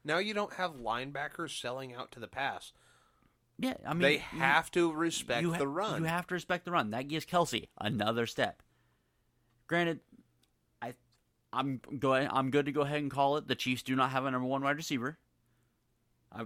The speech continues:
Speaker 2: I, I said I didn't think they do. I, I know they don't. They do not have a number one wide receiver. You can see that.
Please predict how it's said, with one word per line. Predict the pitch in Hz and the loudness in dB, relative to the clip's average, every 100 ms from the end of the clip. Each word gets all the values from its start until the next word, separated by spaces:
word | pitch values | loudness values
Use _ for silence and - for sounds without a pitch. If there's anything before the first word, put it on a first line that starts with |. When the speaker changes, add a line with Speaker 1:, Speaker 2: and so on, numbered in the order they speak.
| - | -4
Speaker 2:
I, | 117 113 104 | 0 0 0
I | |
said | 110 131 | 0 2
I | 123 | 2
didn't | 127 139 | 0 0
think | 143 147 | -2 0
they | 147 | 0
do. | 139 147 151 - | 2 2 0 -2
I, | 113 107 - _ _ _ _ _ _ - | -4 -6 -12 _ _ _ _ _ _ 2
I | |
know | 131 139 | 6 6
they | 143 156 | 6 6
don't. | 127 131 - _ _ _ _ _ _ | 6 4 -2 _ _ _ _ _ _
They | - 120 | -2 0
do | 123 | 4
not | 135 139 | 4 6
have | 139 | 2
a | |
number | 135 139 | 2 0
one | 139 | 2
wide | 139 | 2
receiver. | 143 131 117 | 0 -2 -2
You | 113 98 | -2 -6
can | 113 120 | -2 -2
see | - 101 | -2 -6
that. | - | -8